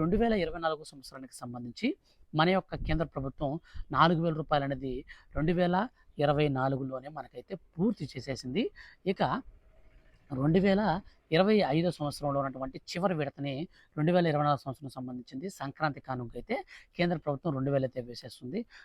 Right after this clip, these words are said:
అయితే రాష్ట్ర ప్రభుత్వం రెండు వేల ఇరవై నాలుగో సంవత్సరానికి సంబంధించి ఒక్క రూపాయి కూడా ఇంకా వేయలేదు కాబట్టి ఇప్పుడు డబ్బులు వేసేందుకు ప్రణాళికలు అయితే సిద్ధం చేస్తున్నారండి. So, ఈ నేపథ్యంలో సంక్రాంతి కానుకగా ప్రతి రైతు ఖాతాలోకి మన యొక్క రాష్ట్ర ప్రభుత్వం ఏడు వేల రూపాయలు,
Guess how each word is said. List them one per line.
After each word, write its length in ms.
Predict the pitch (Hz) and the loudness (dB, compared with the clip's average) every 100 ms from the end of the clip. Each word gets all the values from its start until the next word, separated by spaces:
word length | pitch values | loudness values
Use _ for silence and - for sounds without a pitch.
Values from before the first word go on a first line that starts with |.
| - | -6
అయితే 200 | 185 185 | -4 0
రాష్ట్ర 340 | 170 151 170 202 | 2 2 0 -4
ప్రభుత్వం 300 | 175 156 - 147 | -4 -4 -2 -2
రెండు 140 | 147 | 0
వేల 160 | 170 160 | 0 0
ఇరవై 200 | 143 151 | 0 0
నాలుగో 180 | 156 143 139 | 0 -2 -4
సంవత్సరానికి 400 | 139 - 135 135 | -10 -8 -10 -8
సంబంధించి 480 | 135 127 127 - 135 135 - - - | -10 -10 -14 -10 -10 -10 -14 -12 -4
ఒక్క 120 | 156 170 | -2 0
రూపాయి 260 | 165 165 151 | 0 2 2
కూడా 120 | 143 | 2
ఇంకా 220 | 139 143 127 117 | 0 -2 -4 -6
వేయలేదు 300 | 120 139 - 135 | -8 -8 -6 -4
కాబట్టి 360 | 127 127 143 135 - - - 156 | -6 -6 -6 -6 -8 -18 -10 -8
ఇప్పుడు 240 | 151 190 370 - - - | -2 0 0 -2 -8 0
డబ్బులు 300 | 143 147 139 | 0 2 0
వేసేందుకు 420 | 135 139 127 - | -2 -4 -8 -10
ప్రణాళికలు 520 | 147 127 127 127 123 123 | -12 -6 -6 -6 -8 -14
అయితే 140 | 180 | -14
సిద్ధం 300 | - 131 131 | -14 -10 -8
చేస్తున్నారండి. 640 | 123 127 - 120 120 180 349 - - | -10 -14 -12 -10 -6 -4 -6 -10 -20
So, 100 | - 151 | -6 0
ఈ 120 | 165 | 2
నేపథ్యంలో 520 | 190 170 151 147 156 - | 0 0 -2 -2 -2 -4
సంక్రాంతి 360 | 135 143 135 - | -8 -6 -6 -6
కానుకగా 500 | 131 131 - 131 143 - _ _ | -8 -8 -6 -4 -4 -6 _ _
ప్రతి 240 | 147 139 151 | -4 -2 0
రైతు 260 | 139 139 | 0 -2
ఖాతాలోకి 560 | 139 131 123 123 - 139 143 - - _ | -4 -2 -4 -6 -6 -6 -6 -12 -20 _
మన 140 | 135 135 | -2 0
యొక్క 240 | 131 - | -2 -4
రాష్ట్ర 300 | 123 139 - 147 | -2 -2 -2 -2
ప్రభుత్వం 260 | 143 139 135 | -2 -2 -4
ఏడు 120 | 131 139 | -2 -2
వేల 80 | 135 | -4
రూపాయలు, 320 | 139 143 151 | -2 0 0